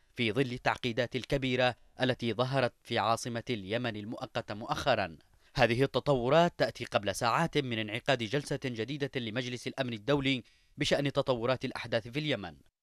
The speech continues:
وبنظر البعض فإن الجلسة المرتقبة لن تكون كسابقاتها، خصوصا أنها تأتي في ظل تضافر الكثير من التعقيدات الممتدة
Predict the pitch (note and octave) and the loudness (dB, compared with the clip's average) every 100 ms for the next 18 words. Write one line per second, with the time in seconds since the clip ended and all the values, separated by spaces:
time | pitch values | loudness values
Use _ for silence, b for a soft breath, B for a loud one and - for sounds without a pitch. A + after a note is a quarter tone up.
0 | - b A#2+ A#2+ C#3 D#3 D3 B2+ F#2+ A2 | -18 b 2 4 2 2 2 2 -2 2
1 | D3 C3+ C#3+ G#2+ G#2 G2+ G2 C#3+ D3 C3+ | 2 2 -2 -4 -4 -6 -2 -2 -2 -4
2 | - G2 F2+ F#2+ D3+ - C#3+ C#3 C#3 C3+ | -6 -6 -8 -6 -2 0 0 0 0 0
3 | b b b A2 A2 D3+ F3+ D#3 - C3+ | b b b -2 -2 -2 -2 -2 -2 -2
4 | A#2+ G#2 - D#3 - B2 A2 - b b | -2 -2 0 -2 -2 -2 -2 -4 b b
5 | b D3+ F3 D#3 C#3 A#2+ C#3 B2+ A2+ G#2 | b -4 -2 -2 -2 0 -2 -2 -4 -4
6 | C#3+ - C#3 - G2 C#3+ D3 C3+ A#2+ C#3 | -4 -4 -6 -6 -6 -4 -4 -4 -2 0
7 | C3+ C3 A2+ - G#2+ D3 B2 G#2 G#2 A#2 | 0 -2 -4 -6 -4 -2 -4 -4 -8 -8
8 | A2 A2+ A2 C#3 A#2 F#2+ F#2+ - D3+ C#3+ | -4 -2 0 0 -2 -10 -10 -6 -2 -2
9 | C3+ C3+ | -2 -4